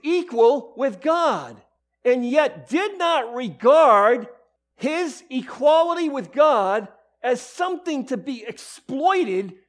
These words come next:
to his own advantage, but took the form of a slave and came and poured himself out on behalf of others. The professor then said, "If one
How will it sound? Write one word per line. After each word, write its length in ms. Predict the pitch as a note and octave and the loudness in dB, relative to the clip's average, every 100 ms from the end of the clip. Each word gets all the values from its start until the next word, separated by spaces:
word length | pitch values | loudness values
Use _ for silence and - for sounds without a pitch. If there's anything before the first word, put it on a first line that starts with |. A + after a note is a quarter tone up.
| - | -6
to 180 | D4+ D4 | -2 -2
his 160 | G#3+ | -6
own 320 | B3+ E4+ E4 | -4 -2 0
advantage, 1000 | D4 F3+ C4 C4 B3+ G#3 C#3+ - - - _ _ _ _ | -2 -2 0 0 -2 -6 -12 -14 -20 -20 _ _ _ _
but 180 | A3+ G#3+ | -8 -6
took 280 | - C#4+ - | -4 -4 -4
the 80 | A3+ | -8
form 480 | - D#4 D4+ D4 | -6 0 2 4
of 180 | C4+ A3+ | 2 2
a 300 | B3+ D4 D4 - _ _ _ _ | 2 2 -2 -12 _ _ _ _
slave 920 | - E4 F#4 G4+ F#4+ C4+ D3 - _ _ _ _ | -20 -8 0 0 2 -2 -4 -12 _ _ _ _
and 220 | F#3+ F#3 F3+ | -8 -8 -8
came 640 | - E4 D#4+ G3 F#3+ G3 _ _ - | -6 -2 0 -2 -4 -10 _ _ -12
and 180 | F#3 E3+ | -10 -10
poured 280 | - A#3+ A#3 | -4 -2 -2
himself 480 | G3+ - G3 F#3 | -6 -6 -6 -4
out 300 | F#3+ F#3 F#3 - _ - | -2 -2 -4 -10 _ -10
on 200 | F3 E3+ | -8 -8
behalf 340 | E3 E3+ D#3 | -10 -10 -10
of 140 | C#3 | -8
others. 440 | C#3+ G2+ G#2 - _ _ _ _ | -8 -8 -14 -20 _ _ _ _
The 80 | - | -18
professor 380 | B2+ D3+ F#3 F3+ | -14 -6 -6 -6
then 180 | E3+ E3+ | -8 -8
said, 380 | - E3+ D#3+ - _ _ | -6 -6 -6 -12 _ _
"If 260 | A#3+ C4 A3+ | 2 2 0
one 540 | B3+ C4 F#3+ F#3+ G#3+ | 2 4 2 0 -6